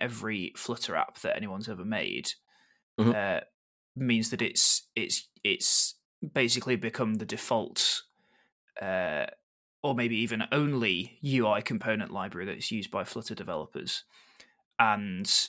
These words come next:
Speaker 1: uh, it's, it's focused on so heavily by the Flutter team itself that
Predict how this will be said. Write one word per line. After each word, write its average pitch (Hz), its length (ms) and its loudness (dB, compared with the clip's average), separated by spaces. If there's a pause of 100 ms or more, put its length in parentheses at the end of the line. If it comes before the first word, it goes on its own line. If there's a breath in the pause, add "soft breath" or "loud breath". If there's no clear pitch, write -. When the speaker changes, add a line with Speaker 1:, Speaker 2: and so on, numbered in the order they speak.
(320)
Speaker 1:
uh, 92 260 -2 (120)
it's, - 480 0 (520)
it's 113 200 0
focused 123 460 0
on 110 140 0
so 110 280 0
heavily 107 400 -4
by 104 240 -2
the 98 80 -8
Flutter - 280 -6
team 95 260 -8
itself - 640 -4 (580)
that 113 520 2